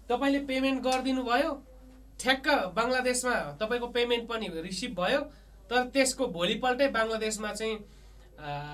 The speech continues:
मानिलिउँ कुनै एउटा भूकम्प आइदियो, अब तपाईँको सामान त त्यहाँ उसले इमिडिएटली सप्लाई गर्न त सक्दैन, होइन? उसले इमिडिएटली सप्लाई गर्न सक्दैन।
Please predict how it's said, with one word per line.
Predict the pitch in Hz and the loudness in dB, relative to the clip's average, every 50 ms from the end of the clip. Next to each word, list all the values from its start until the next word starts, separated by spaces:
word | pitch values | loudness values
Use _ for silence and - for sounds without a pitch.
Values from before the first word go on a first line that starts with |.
| 147 151 151 151 147 147 - - - - - - - - - - - - - - | -14 -14 -16 -16 -18 -18 -20 -20 -20 -20 -20 -20 -20 -20 -20 -20 -20 -20 -20 -16
मानिलिउँ | 151 160 170 202 233 254 247 233 240 247 247 | -12 -4 0 2 2 2 2 0 -2 -2 -2
कुनै | 247 247 240 233 | -4 -2 0 2
एउटा | 214 214 214 | 2 4 2
भूकम्प | 196 165 165 151 185 196 202 202 202 | 0 0 -6 -2 0 0 0 0 0
आइदियो, | 208 185 156 151 143 139 135 131 127 - - - - - - - - - - - - - - - - - - - - - - - - - - - - - - - - - - | -2 -2 -2 -4 -6 -8 -8 -10 -10 -14 -18 -20 -20 -20 -20 -20 -20 -20 -20 -20 -20 -20 -20 -20 -20 -20 -20 -20 -20 -20 -20 -20 -20 -20 -20 -20 -20 -20 -20 -20 -20 -10 -2
अब | 202 220 240 240 | 0 0 2 4
तपाईँको | 240 247 247 254 247 240 247 | 2 4 4 4 2 2 0
सामान | 240 - 233 208 202 202 202 202 | -2 0 0 0 2 0 -2 -2
त | 202 | -6
त्यहाँ | 202 208 214 202 208 208 208 190 | -6 -4 -4 -2 -2 -2 -4 -4
उसले | 170 - 160 156 156 202 202 208 208 | -6 -8 -10 -14 -10 -8 -4 -4 -2
इमिडिएटली | 208 208 202 208 196 196 180 202 202 | -2 -2 -2 -2 -2 -4 -4 -6 -6
सप्लाई | - 202 190 185 185 175 | -6 -6 -4 -2 -4 -2
गर्न | 170 170 160 165 165 | -2 -4 -4 -4 -6
त | 180 | -6
सक्दैन, | 170 - 226 240 226 247 233 226 220 214 - - - - - - - - - - - - - - - - - - - - - - - - - - - - - - - - - - - - - | -4 -4 -4 -2 0 -2 -2 -2 -2 -8 -10 -14 -20 -20 -20 -20 -20 -20 -20 -20 -20 -20 -20 -20 -20 -20 -20 -20 -20 -20 -20 -20 -20 -20 -20 -20 -20 -20 -20 -20 -20 -20 -20 -20 -20 -14 -4
होइन? | 160 175 190 254 311 - - - - - - - | -2 0 0 0 -2 -2 -8 -16 -20 -20 -18 -10
उसले | 190 208 220 | -2 -2 0
इमिडिएटली | 220 220 220 220 220 214 208 208 | 0 0 -2 -2 -4 -4 -6 -8
सप्लाई | - 220 202 208 208 202 | -8 -8 -8 -6 -6 -6
गर्न | 190 196 196 190 | -4 -6 -6 -4
सक्दैन। | - 254 247 247 254 240 | -4 -4 -2 -2 -2 -4